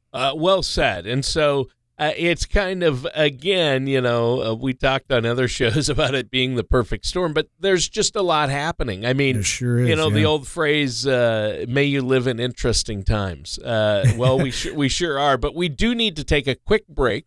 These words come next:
Speaker 1: before we continue our discussion. Is there anything you wanna add for our listeners, uh, before we do? We should probably give away a few copies of your book, right?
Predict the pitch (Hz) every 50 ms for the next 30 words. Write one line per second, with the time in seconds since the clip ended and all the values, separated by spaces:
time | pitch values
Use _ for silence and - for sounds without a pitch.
0 | _ _ 139 131 - 143 131 123 131 127 - 123 113 - - 131 120 113 113 113
1 | 110 107 92 101 101 - - - 98 98 - - 120 120 110 - _ _ - _
2 | _ _ _ _ 156 156 147 123 156 175 160 - 170 190 190 185 - 185 170 165
3 | 165 165 160 160 151 139 127 135 143 170 156 - - 151 143 131 123 120 117 131
4 | 165 170 - - 170 135 120 113 107 104 - - - 101 110 107 95 113 117 107
5 | - - 139 127 120 117 113 98 - 156 196 185 117 101 107 - - - - -
6 | - 165 208 269 302 294 - 165 151 151 147 139 156 151 147 156 156 156 151 143
7 | - - 160 143 - - 151 170 220 - - - 120 135 139 139 131 123 127 147
8 | 143 117 - - 214 269 - - _ - - 101 135 208 262 -